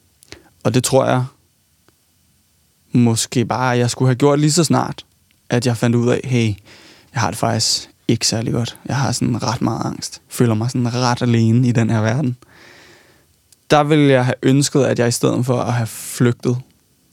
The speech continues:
så i stedet for at have taget på bar, så havde jeg ringet til en psykolog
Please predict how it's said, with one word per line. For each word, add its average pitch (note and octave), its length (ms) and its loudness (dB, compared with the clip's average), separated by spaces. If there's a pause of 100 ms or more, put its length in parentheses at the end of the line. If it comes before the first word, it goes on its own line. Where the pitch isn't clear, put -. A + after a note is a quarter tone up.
(240)
så - 120 -2
i B2 60 2
stedet B2 260 0
for B2+ 60 2
at B2 60 2
have A#2+ 80 0
taget A2+ 340 0
på - 140 -8
bar, A#2 360 -2 (840)
så - 140 -2
havde A2+ 180 2
jeg A2 200 -2 (2000)
ringet G#2+ 240 0
til - 80 0
en G#2 40 0
psykolog G#2 380 -2